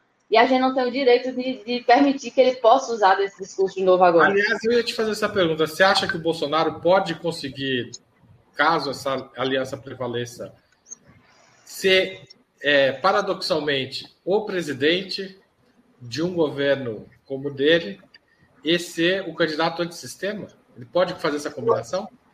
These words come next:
Speaker 1: Eu acho que é nítido que eles vão buscar isso, né? É só ver quais são as reações de Bolsonaro, por exemplo,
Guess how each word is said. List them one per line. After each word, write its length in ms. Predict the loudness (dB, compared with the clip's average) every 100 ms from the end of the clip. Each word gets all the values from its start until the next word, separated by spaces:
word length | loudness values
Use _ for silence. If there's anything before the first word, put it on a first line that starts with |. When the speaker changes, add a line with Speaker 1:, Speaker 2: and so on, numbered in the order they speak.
| _ _ _ 6
Speaker 1:
Eu 100 | 8
acho 300 | 8 6 2
que 60 |
é 80 | 4
nítido 540 | 6 6 6 4 0 4
que 120 | 6
eles 300 | 6 4 6
vão 260 | 6 6
buscar 500 | 2 -2 4 8 8
isso, 400 | 6 0 -6 -10 4
né? 200 | 8 8
É 40 |
só 300 | 8 6 8
ver 180 | 6 8
quais 200 | 6 6
são 120 | 4
as 140 | 4
reações 440 | 6 4 2 -2 -2
de 60 |
Bolsonaro, 720 | 2 2 2 0 4 6 4
por 140 | -2 -2
exemplo, 540 | -2 0 0 0 -4